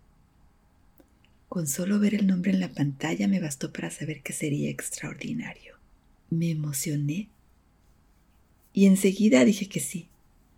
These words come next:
pero por supuesto que voy. Nos vemos mañana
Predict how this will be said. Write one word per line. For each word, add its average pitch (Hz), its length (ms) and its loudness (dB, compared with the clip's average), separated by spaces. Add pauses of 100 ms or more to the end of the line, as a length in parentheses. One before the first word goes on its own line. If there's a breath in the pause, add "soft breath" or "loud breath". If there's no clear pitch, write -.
(180)
pero 208 300 4
por 196 160 2
supuesto 214 580 0
que 196 120 -2
voy. 165 320 -4 (640)
Nos 175 220 -4
vemos 175 300 -2
mañana 185 560 4